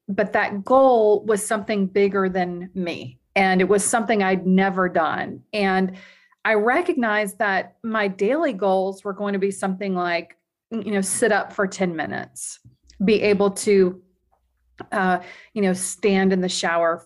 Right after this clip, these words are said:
for, for ten seconds or what have you. And, and these were, these were my goals, but those did not excite me. I needed something that I had a burning desire and excitement to go do. And the other thing was, I was so overcome by the support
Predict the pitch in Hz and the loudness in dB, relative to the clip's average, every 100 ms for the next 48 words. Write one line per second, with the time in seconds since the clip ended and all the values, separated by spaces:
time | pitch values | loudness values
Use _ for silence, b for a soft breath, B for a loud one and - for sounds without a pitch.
0 | _ 170 170 180 - - - 160 185 170 | _ -6 -4 -2 -4 -8 -4 -4 -4 -4
1 | 165 - - - - - 190 180 - - | -4 -4 -6 -4 -6 -6 -4 -2 -2 0
2 | 180 180 180 185 180 185 190 202 185 240 | -2 0 -2 -2 -2 -2 0 2 2 2
3 | 254 - 233 214 - 202 233 233 226 196 | 0 0 2 2 -2 -2 -2 -2 -2 0
4 | 180 202 190 - 196 - 214 233 262 339 | 0 2 2 0 -8 -10 -2 2 4 2
5 | - 240 220 208 190 185 - - 190 - | 0 -2 0 0 -2 -4 -4 -2 -2 -4
6 | - 101 - - 220 214 220 247 247 196 | -16 -16 -14 -6 -2 0 0 2 0 -2
7 | 233 214 202 202 190 185 185 180 185 190 | -2 -2 -2 -4 -4 -2 0 0 0 0
8 | 185 185 185 190 196 190 175 170 170 175 | -2 0 0 0 0 -4 -6 -6 -4 -4
9 | 165 160 - - 190 240 175 151 - 196 | -4 -8 -12 -2 -2 0 -4 -6 -6 -2
10 | 185 175 - 220 311 - - - B B | 0 0 2 0 0 -4 -12 -18 B B
11 | B B B - 220 202 202 196 190 - | B B B -2 0 2 2 2 -2 -10
12 | _ - 240 254 247 277 311 302 254 208 | _ -4 -2 0 2 4 4 2 0 2
13 | 185 180 185 185 - 202 196 202 190 - | 2 2 0 -4 -2 0 2 0 -2 -4
14 | 226 233 254 233 202 185 - 196 185 180 | 0 0 0 -2 -4 -6 -4 -2 -2 -2
15 | 180 180 165 185 - 185 - 220 175 - | -2 -2 -2 -6 -8 -14 -4 2 2 2
16 | - | -4